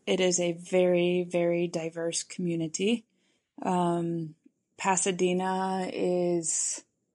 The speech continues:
oh, it's, it's a, it's a big city, but we are also right on the border of Pasadena and Sierra Madre, um,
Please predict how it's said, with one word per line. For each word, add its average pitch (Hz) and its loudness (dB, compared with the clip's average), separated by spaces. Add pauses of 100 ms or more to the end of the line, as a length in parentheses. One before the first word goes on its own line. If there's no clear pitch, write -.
(800)
oh, 196 0
it's, 214 -2
it's 226 2
a, 208 0
it's - -2
a 208 0
big 240 2
city, 233 4
but 226 0
we 233 2
are 233 2
also 240 -4
right 208 2
on 202 -2
the 180 0
border 180 2
of 170 -4
Pasadena 175 -2
and 175 -4
Sierra 170 -2
Madre, 165 -6 (540)
um, 170 0